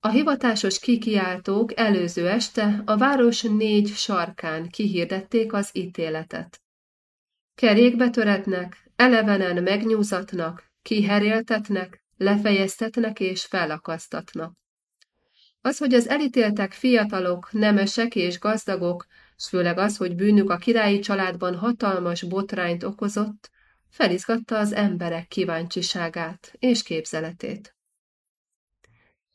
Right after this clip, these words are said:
A vérpadot éjszaka állították fel. Mint egy ölnyi magas földhányáson állt, rajta két vízszintes kerék.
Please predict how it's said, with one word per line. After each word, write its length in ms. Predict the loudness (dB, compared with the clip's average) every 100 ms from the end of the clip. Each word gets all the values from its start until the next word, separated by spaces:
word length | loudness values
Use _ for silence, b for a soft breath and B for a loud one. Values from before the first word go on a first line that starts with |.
| _
A 100 | 4
vérpadot 720 | 4 0 0 0 0 -2 -6
éjszaka 520 | 0 0 2 -2 -2 -2
állították 800 | -2 -2 -4 -6 -8 -6 -6 -6
fel. 440 | -6 -6 -6 -12 _ _ _ B B
Mint 260 | 2 4 6
egy 200 | 4 4
ölnyi 420 | 4 6 6 4 2
magas 460 | -2 -2 -2 -2
földhányáson 1120 | -4 -2 -2 -2 -2 -2 0 -2 -2 -2 -2
állt, 460 | -2 -2 -2 -6 -16 b b b
rajta 360 | 0 2 2 0
két 260 | 4 4
vízszintes 640 | 4 -2 0 -4 -2 -6 -4
kerék. 640 | -4 -4 -4 -6 -10 _